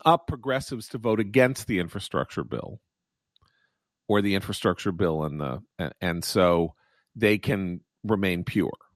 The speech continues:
If this is true and this is known in Washington, even if the Republican people in the Republican caucus in the House want to vote for the infrastructure bill, why on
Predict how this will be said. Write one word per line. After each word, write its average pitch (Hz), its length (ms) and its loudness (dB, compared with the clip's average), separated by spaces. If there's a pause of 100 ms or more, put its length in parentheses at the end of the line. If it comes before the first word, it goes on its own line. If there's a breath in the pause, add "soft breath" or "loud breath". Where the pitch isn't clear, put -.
(1800 soft breath)
If 262 180 4
this 226 240 4
is 160 140 0
true 135 500 4
and 104 160 -2
this 117 160 -2
is 104 160 -4
known 110 580 4
in 101 220 -2
Washington, 135 720 0 (1500)
even 226 440 4
if 175 500 2
the 151 120 4
Republican 139 960 0 (720)
people 147 380 -2
in 127 160 -2
the 127 80 -2
Republican 120 540 2
caucus 110 440 2
in 95 80 -2
the 95 80 -2
House 98 480 -2 (320 soft breath)
want 117 380 6
to 156 80 6
vote 123 260 6
for - 140 0
the 117 120 0
infrastructure 135 640 -4
bill, 165 380 0 (1120 soft breath)
why 185 460 8
on 220 180 6